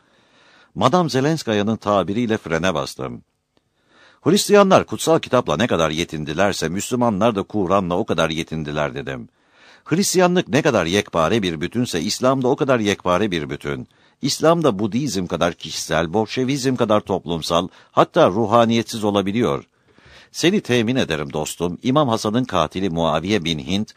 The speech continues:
Stalin'den daha inançsız değildi." So, senin yerinde olsam muhtedi adayına kimden el alacağına özen göstermesini önerirdim.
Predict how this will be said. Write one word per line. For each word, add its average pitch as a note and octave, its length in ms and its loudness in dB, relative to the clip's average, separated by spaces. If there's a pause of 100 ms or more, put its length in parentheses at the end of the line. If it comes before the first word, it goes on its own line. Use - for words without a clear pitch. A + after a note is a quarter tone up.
(160)
Stalin'den C#3+ 640 2
daha G2+ 200 2
inançsız F2+ 540 -4
değildi." C2 520 -4 (800)
So, A2 540 4 (300)
senin G3 240 4
yerinde F#3+ 320 4
olsam D#3+ 340 4
muhtedi A#2 520 0
adayına E2+ 360 0
kimden G#2 360 -2
el F#2 180 0
alacağına D#2 540 -2
özen F2 340 -2
göstermesini E2 640 -4
önerirdim. C#2 680 -6